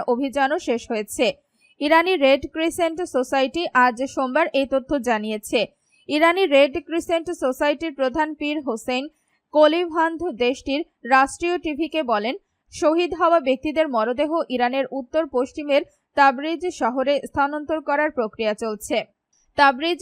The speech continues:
শহরটি ইরানের পূর্ব আজারবাইজান প্রদেশের রাজধানী। এই প্রদেশেই দুর্গম পাহাড়ি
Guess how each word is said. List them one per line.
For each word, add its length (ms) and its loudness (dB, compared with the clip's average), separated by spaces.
শহরটি 480 0
ইরানের 380 0
পূর্ব 280 -4
আজারবাইজান 680 -2
প্রদেশের 540 -4
রাজধানী। 480 -2
এই 140 2
প্রদেশেই 640 0
দুর্গম 440 -4
পাহাড়ি 400 2